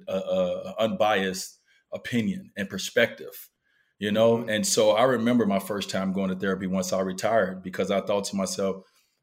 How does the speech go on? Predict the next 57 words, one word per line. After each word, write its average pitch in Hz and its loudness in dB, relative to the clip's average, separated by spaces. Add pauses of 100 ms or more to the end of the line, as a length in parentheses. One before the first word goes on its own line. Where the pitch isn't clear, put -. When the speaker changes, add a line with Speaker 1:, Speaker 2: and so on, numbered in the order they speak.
(440)
Speaker 1:
any 147 4
other 135 8
time 117 0
when 101 -2
I 104 -4
had 101 2
rage 104 2
or 98 0
I 95 -2
had 107 0
frustration 113 -2
or 95 0
I 98 -2
had 101 2
fear, 104 -2 (140)
anger, 107 2
whatever, 104 0
I 104 0
could - -16
take 120 -4
it 110 -4
out 107 2
on 98 0
the 92 -2
basketball 95 -4
court. 98 -12 (460)
I 123 -14
Speaker 2:
Mm. 127 -6
Speaker 1:
have, 127 8
I - 4
don't 113 2
have 135 4
that 117 4
outlet 107 2
anymore. 101 -2
So 113 -2
what 117 2
I'm 110 0
gonna 131 0
do 110 -2
is 104 -2
I'm 104 -2
gonna 107 -4
take 110 -2
it 110 -6
out 104 -4
on 101 -2
the 98 -2
ones 101 -4
closest 101 -8
to 127 -4
me, 95 -2
and 95 -2
that's 95 -6
my 95 -2
loved 98 -2
ones. - -20